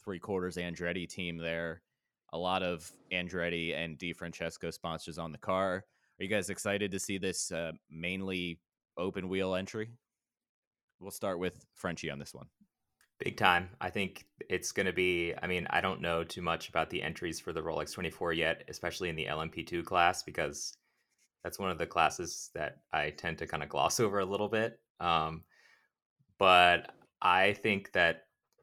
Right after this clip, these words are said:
Speaker 2: we've seen Colton have success at the twenty, Daytona twenty-four, and it'll give us a chance to kinda see Pato back in a sports car, 'cause he used to do the, uh, what were
Speaker 1: Yeah.
Speaker 2: they, L M P C class, where he won, like, the entire,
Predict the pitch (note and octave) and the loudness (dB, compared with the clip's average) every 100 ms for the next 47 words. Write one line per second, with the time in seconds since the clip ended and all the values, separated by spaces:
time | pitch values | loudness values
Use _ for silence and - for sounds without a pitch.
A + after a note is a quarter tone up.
0 | _ F#2+ F2+ - A2 A2 - G2 - F2+ | _ -4 -2 2 4 4 4 4 4 2
1 | E2 D#2+ - - E2 D#2+ - - - E2 | 2 0 -4 0 2 2 0 -6 -2 0
2 | - D#2+ D2 C#2+ - E2 D2+ - E2 F2 | 2 2 0 -4 -6 -6 -4 -2 0 0
3 | D#2 - D#2 - D#2+ D2+ D#2+ - _ _ | -2 -2 -4 -2 0 2 0 -2 _ _
4 | _ _ F2 F2 F2+ F2+ F#2+ F#2+ F2+ F#2 | _ _ 2 4 4 2 2 0 0 -2
5 | - F2+ F2 - F#2 F#2 E2+ E2+ - F2+ | 2 2 2 -2 -4 -2 -2 -2 -2 0
6 | F2 F2 - F2 F2+ F#2+ E2 D#2+ F#2 F#2+ | 0 -2 8 10 10 6 2 2 2 0
7 | E2 - E2+ D#2+ - D#2 D#2 E2 F2 - | -2 -2 -2 -2 0 2 2 2 -4 -6
8 | F#2 F2 E2+ F2+ E2+ E2 D#2 D2 C#2+ C2+ | -4 -4 -4 -2 -2 -2 -4 -4 -4 -4
9 | - - F2+ D#2+ C#2+ - D#2 E2 - E2 | -8 -14 -10 -6 -2 -2 -2 -2 -6 -6
10 | D#2+ - E2 E2 - _ _ _ - F2 | -6 -4 -4 -6 -10 _ _ _ -8 4
11 | E2+ E2+ F#2+ E2 D#2 E2 D#2+ D2+ - D#2+ | 6 6 2 -2 2 0 0 -4 -4 -4
12 | D#2 D#2+ D#2 D#2 D2+ - | -2 0 2 2 -2 -6